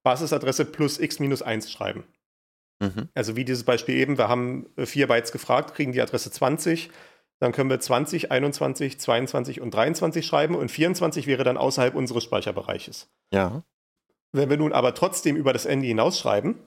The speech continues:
Speaker 1: also halt, äh, ja, vielleicht irgendwie unsere Schleifenprogramme nicht unter Kontrolle haben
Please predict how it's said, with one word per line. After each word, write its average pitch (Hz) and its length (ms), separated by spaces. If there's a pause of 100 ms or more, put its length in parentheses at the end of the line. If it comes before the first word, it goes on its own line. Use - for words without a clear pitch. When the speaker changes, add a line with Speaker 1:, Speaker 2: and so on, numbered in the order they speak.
(240)
Speaker 1:
also 110 220
halt, 120 400
äh, 117 240
ja, 104 200
vielleicht 113 340
irgendwie 127 240
unsere 113 560
Schleifenprogramme 127 1500
nicht 127 140
unter 127 160
Kontrolle 123 460
haben 202 160